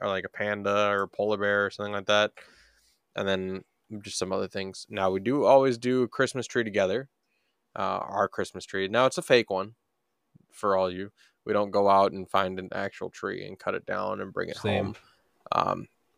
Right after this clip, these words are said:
Speaker 1: we prefer fake 'cause it lasts longer, depending <laughs> on how much you, I mean, granted,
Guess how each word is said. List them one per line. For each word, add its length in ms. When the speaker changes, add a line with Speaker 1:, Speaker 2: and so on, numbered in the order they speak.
Speaker 1:
we 760
prefer 300
fake 300
'cause 180
it 100
lasts 300
longer, 400
depending 380
<laughs> 320
on 220
how 160
much 220
you, 120
I 40
mean, 120
granted, 320